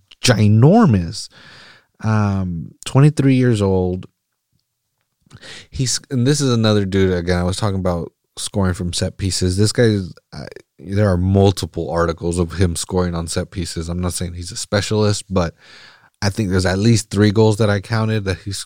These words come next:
he scored on set pieces. Um, played seven matches for Norway's U eighteens way back in the day.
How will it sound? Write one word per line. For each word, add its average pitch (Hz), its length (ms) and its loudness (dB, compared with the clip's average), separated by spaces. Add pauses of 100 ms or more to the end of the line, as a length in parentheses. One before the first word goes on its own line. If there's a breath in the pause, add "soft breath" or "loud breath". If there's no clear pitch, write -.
he 104 140 0
scored 101 400 0
on 92 140 0
set - 180 -6
pieces. 104 540 -4 (1040 soft breath)
Um, 92 720 -2 (880)
played 104 180 2
seven 110 680 2
matches 110 480 4
for 101 260 2
Norway's 104 540 4
U 104 140 6
eighteens 113 760 -2
way 113 100 0
back 113 300 -2
in 117 80 -2
the 110 80 -2
day. 113 400 0